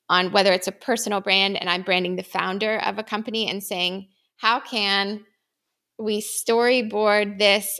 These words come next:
and write your message and then go create photos that tell that story," making it so that an image really is worth a thousand words again, words that mean something, words that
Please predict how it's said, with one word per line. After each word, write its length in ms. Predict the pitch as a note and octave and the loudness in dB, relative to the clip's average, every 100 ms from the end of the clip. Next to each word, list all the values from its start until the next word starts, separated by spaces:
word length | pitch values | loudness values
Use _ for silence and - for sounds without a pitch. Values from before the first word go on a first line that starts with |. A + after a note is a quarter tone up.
| - | -4
and 300 | G3 F#3+ F#3+ _ _ _ _ _ _ - | -4 -4 -8 _ _ _ _ _ _ -6
write 260 | A3 B3 A3+ | 0 2 2
your 100 | A3+ | 0
message 440 | A3+ G#3+ - G3 G#3+ | 2 2 0 -2 -2
and 140 | G3 | 0
then 200 | G3 G3 _ - | -2 -4 _ 0
go 420 | A3+ A3 A3 G3+ - _ _ _ _ | 4 6 6 2 -2 _ _ _ _
create 640 | - A#3 B3 B3+ G3+ - _ _ - | -6 2 4 4 2 -14 _ _ 0
photos 540 | A#3 A3 G#3+ G#3 G#3 | 4 6 6 4 2
that 260 | G#3 - - | 0 0 -6
tell 360 | - B3 C4 | -6 -2 0
that 240 | B3+ A3 - | 2 0 -2
story," 580 | - G3+ F3+ F#3 A3+ - - - - | -4 0 0 0 -2 -10 -20 -20 -6
making 340 | A3 A#3+ A#3+ A3+ | 0 0 0 -2
it 140 | A3 | 0
so 140 | A3+ | 0
that 180 | G#3 G#3 | 0 0
an 140 | G3 - | -2 -2
image 460 | A#3+ A#3+ G#3 A3 | 0 2 0 0
really 400 | G#3+ A#3 A3 G#3+ | 0 2 2 2
is 220 | B3+ B3 | 2 0
worth 220 | G3+ G3+ G3+ | -4 -4 -4
a 60 | |
thousand 440 | G3 F#3+ F#3 G3 F3+ | -4 -2 -2 -6 -6
words 260 | F3+ F3 | -6 -6
again, 380 | - E3+ G3 A#3+ _ _ _ - | -2 -2 -2 -6 _ _ _ -4
words 240 | G#3 A3 G#3+ | 0 0 0
that 160 | G#3 | -2
mean 240 | G#3 G#3+ G#3+ | 0 0 0
something, 400 | G#3+ F#3 F#3 F#3 | -4 -4 -4 -2
words 220 | G3+ G3 | -4 -2
that 160 | E3 | -6